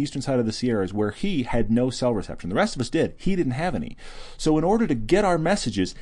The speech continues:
he had to drive an hour north to get reception, to get our message to go,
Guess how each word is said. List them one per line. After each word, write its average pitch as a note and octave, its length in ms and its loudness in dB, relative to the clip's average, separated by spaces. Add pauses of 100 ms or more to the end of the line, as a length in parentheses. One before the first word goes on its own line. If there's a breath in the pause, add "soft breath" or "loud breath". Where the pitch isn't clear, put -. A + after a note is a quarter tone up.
he - 180 4
had E3 300 8
to D#3+ 80 4
drive F3+ 480 4
an C3+ 80 8
hour G2 240 6
north F#2 340 0 (220 soft breath)
to C#3+ 100 4
get - 320 0
reception, F#2+ 640 0 (220 loud breath)
to C3 100 4
get A3 180 4
our G#3+ 120 6
message C#3 400 2
to C3+ 80 0
go, A#2 240 2